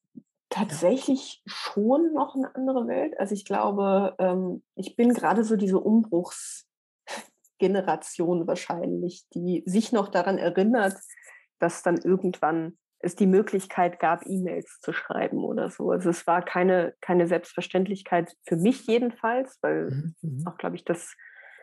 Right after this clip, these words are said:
Speaker 1: so bei meinen Eltern nicht so eine Riesenrolle spielte und, äh, das dann erst so ein bisschen verspätet bei mir ankam alles. Ähm, aber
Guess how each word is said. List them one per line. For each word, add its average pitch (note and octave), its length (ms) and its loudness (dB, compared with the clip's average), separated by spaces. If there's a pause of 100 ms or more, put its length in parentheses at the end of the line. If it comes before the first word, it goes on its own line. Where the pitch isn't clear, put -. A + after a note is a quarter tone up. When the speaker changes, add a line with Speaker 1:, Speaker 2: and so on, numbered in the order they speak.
(420)
Speaker 1:
so E3+ 380 0 (420)
bei E3+ 200 -4
meinen E3+ 200 4
Eltern F#3+ 320 4
nicht F#3+ 160 4
so G3 80 2
eine F#3+ 160 4
Riesenrolle F3+ 680 2
spielte F#3 960 2
und, E3 260 -6 (220)
äh, D#3+ 220 -4
das - 160 -10
dann E3 140 0
erst - 220 -4
so E3+ 80 4
ein E3 40 6
bisschen E3+ 440 -2
verspätet F3+ 600 -2
bei E3+ 80 2
mir F3 220 2
ankam G#3+ 560 -2
alles. A#3+ 420 -4 (1300)
Ähm, F3+ 800 6 (720)
aber F#3 580 0